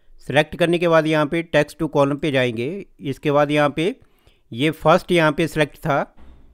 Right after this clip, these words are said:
delimited, इसको यहाँ पे सिलेक्ट नहीं करेंगे, अब दूसरे को करेंगे। ये दूसरा रेडियो बटन है,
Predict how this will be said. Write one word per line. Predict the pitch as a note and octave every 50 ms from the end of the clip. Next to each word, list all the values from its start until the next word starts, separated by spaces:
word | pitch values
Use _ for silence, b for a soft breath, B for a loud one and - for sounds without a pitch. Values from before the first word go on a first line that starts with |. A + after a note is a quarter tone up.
| - -
delimited, | F#2 - B2+ C3+ D3 D3 D#3 D#3 D#3 - F3 A3+ - - _ _ _ _ _ _ _ _ _ _
इसको | E3+ F3+ - - - G#3+
यहाँ | G#3 G3+ F#3 F3 E3 D3
पे | F3+ E3+ G#3 C4+ - _ _
सिलेक्ट | - - D3 E3+ E3+ - -
नहीं | F3 D#3+
करेंगे, | E3+ D3+ D3 C#3 C3 C#3+ E3+
अब | G#3 F3+ - D#3 D3+ D3+ D3+
दूसरे | C#3 D3 D3+ D3 - F3+ G3
को | F#3 G3 F3+
करेंगे। | - D#3+ C#3+ C#3+ B2+ B2 C#3 E3+ A#3 - _ -
ये | A#2 B2 C#3 C#3
दूसरा | C3 C#3+ C#3 - D#3+ D#3
रेडियो | D#3 C#3+ D#3 C#3+ D#3 D#3
बटन | D#3 D#3 D3 D#3+ D#3 D#3
है, | D3+ D#3